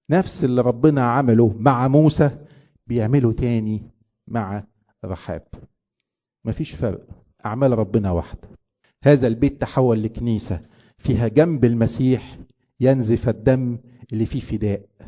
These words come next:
والست دي تعطي درس في إيمان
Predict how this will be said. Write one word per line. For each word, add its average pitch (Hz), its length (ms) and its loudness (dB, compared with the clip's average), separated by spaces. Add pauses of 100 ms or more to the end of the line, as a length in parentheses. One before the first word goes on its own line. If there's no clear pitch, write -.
(920)
والست 165 440 2
دي 143 220 -2 (220)
تعطي 143 480 6
درس 139 540 2
في - 340 -4
إيمان 165 640 2